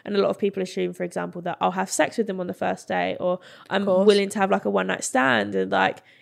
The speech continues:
Speaker 1: even though I'm an OnlyFans model, like, I've literally never even had a one night stand. Like, my
Speaker 2: Yeah.
Speaker 1: body count is so low.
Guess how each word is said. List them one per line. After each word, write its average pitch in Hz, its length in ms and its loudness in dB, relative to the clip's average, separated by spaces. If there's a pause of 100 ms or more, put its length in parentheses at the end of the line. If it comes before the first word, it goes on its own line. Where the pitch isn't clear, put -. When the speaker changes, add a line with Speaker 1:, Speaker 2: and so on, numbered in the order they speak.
(120)
Speaker 1:
even 294 160 0
though 320 100 8
I'm 220 280 6
an 220 120 2
OnlyFans 202 280 -2
model, 185 180 -2
like, 175 120 0
I've 208 140 2
literally 233 280 0
never 202 320 0
even 190 260 -4
had 196 200 -2
a 196 40 -4
one 185 160 -4
night - 140 -10
stand. 196 280 2
Like, 202 100 2
my 185 100 2
Speaker 2:
Yeah. 180 60 0
Speaker 1:
body - 160 4
count 208 200 -6
is - 80 -10
so 185 240 2
low. 180 360 4